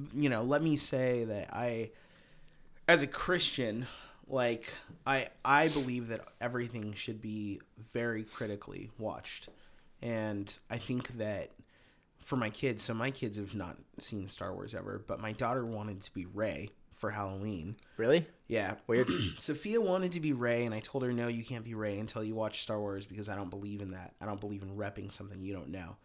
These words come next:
Speaker 2: Mm-hmm.
Speaker 1: That said, I think that we are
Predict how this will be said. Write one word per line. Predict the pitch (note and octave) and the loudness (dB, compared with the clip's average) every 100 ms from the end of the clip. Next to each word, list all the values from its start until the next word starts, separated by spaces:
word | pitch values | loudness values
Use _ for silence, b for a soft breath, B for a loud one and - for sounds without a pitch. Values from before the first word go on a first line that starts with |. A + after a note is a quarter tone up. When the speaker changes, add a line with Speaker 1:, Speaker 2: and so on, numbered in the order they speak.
| C3 | -6
Speaker 2:
Mm-hmm. | A#2+ B2 A#2+ | -4 -2 0
Speaker 1:
That | A2+ A2 | 0 2
said, | - C3+ B2+ | 0 2 0
I | A2+ | -2
think | - B2 - | -4 -6 -6
that | D2+ - - F2+ | -12 -14 -14 -8
we | A2+ A#2+ A#2+ | -6 -2 -4
are | A2 G#2 G2+ | -4 -6 -6